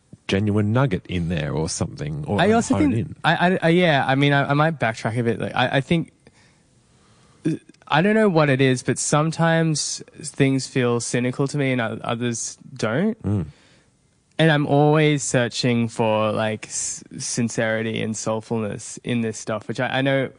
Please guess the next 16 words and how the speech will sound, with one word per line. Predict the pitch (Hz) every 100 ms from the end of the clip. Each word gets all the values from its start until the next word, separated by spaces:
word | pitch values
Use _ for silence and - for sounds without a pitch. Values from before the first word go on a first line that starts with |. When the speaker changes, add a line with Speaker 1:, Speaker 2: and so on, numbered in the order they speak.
| -
Speaker 2:
seems | - - 120 113
maybe | 123 113
a | 110
bit | 107
backwards, | 110 107 113 107 98 104 - - _ _ _ _ _ _ -
a | 113
bit | 113 - _
reversed. | 120 117 110 107 - 131 - - _ _ _ _ _ _
Uh, | 117 107 101 87 - _
but | 117 131 -
I, | 127 131 135 135 139 131 - _ _ _ _ _ _ 143
no, | 147
I, | 127 135 139
I | 143
think | - 165 -
that | 147 127